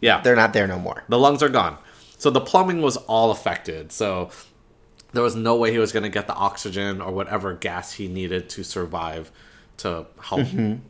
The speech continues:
Speaker 1: keep him alive.
Speaker 2: Now, would there be a similar scenario to what we talked about when we talked about Star Wars,
Speaker 1: Mm-hmm.
Speaker 2: where you've got, in Star Wars, we talked about when you have your arm amputated, that blood's gotta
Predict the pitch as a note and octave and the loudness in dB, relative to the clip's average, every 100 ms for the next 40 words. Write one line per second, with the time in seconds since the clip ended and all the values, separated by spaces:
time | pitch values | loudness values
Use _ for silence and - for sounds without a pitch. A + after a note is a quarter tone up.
0 | _ - F#2+ - A2+ F#2 E2+ D#2 D2 - | _ -10 -10 -8 -8 -8 -8 -10 -12 -16
1 | - - - - - D#3 D3 - D3+ C#3 | -20 -20 -20 -18 0 4 6 4 -4 0
2 | D#3 C#3+ F3 F#3+ G3 F3+ - - C3 B2+ | 2 6 6 6 0 -2 -10 2 2 4
3 | D#3+ D3+ C3 B2 A#2 - _ _ - C#3 | 2 2 4 2 0 -6 _ _ -4 2
4 | B2 A#2 A#2 A#2 A2+ G#2+ G#2+ - A#2+ G#2+ | 4 6 6 6 6 4 0 -2 0 2
5 | G#2 G2+ G2+ - A#2 - A2+ C3 A2 - | 0 0 -2 0 0 0 0 0 0 0
6 | G#2 G2 G2 F#2+ - G#2+ G#2 G2 G#2+ G2 | 2 2 2 0 -4 -4 -2 -2 -4 -4
7 | G2+ F2+ - A#2 B2+ A2+ G2 F#2 F#2 F2+ | -2 -2 2 4 4 4 2 0 -4 -8
8 | - - G2+ F#2 F2 A2+ G#2 G2+ G2 F#2+ | -18 -14 -10 -10 -6 0 4 4 4 2
9 | F#2+ - A2+ A2 G2+ G2 - A#2+ A2 - | 0 -2 0 6 8 8 4 0 2 8
10 | C3 C#3+ A#2 G#2 G#2+ G#2+ G2+ G#2+ F#2+ G#2 | 8 8 6 4 2 2 4 2 2 2
11 | G2+ F#2+ B2+ A2+ G#2 G#2 A#2+ C3 G#2 A2+ | -2 -4 2 2 4 6 6 6 2 -2
12 | G#2 G2+ G2 F#2+ F#2 - _ - - - | -2 0 2 0 -2 -12 _ -20 -20 -12
13 | G#2+ G#2+ G2 G#2+ G#2+ G2+ G#2+ G2 F#2 F2+ | 4 4 4 4 2 2 2 4 2 0